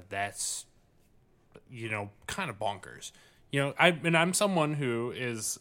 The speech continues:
someone that's always voted Democratic, that is, uh, you know, been on both sides of the gun debate, but have landed on anyone that is a responsible person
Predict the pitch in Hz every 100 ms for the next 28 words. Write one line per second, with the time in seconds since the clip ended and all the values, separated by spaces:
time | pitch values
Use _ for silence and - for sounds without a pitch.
0 | - - 123 120 107 - 113 123 117 117
1 | 113 110 113 123 117 139 165 - - -
2 | - 117 107 110 98 104 101 98 95 -
3 | _ - _ _ 131 131 117 135 151 139
4 | 156 165 147 135 123 117 113 110 110 131
5 | 139 123 120 - - 117 131 - 139 147
6 | 120 117 120 - 131 131 170 131 147 139
7 | 117 120 143 147 - - 135 139 160 -
8 | 113 107 -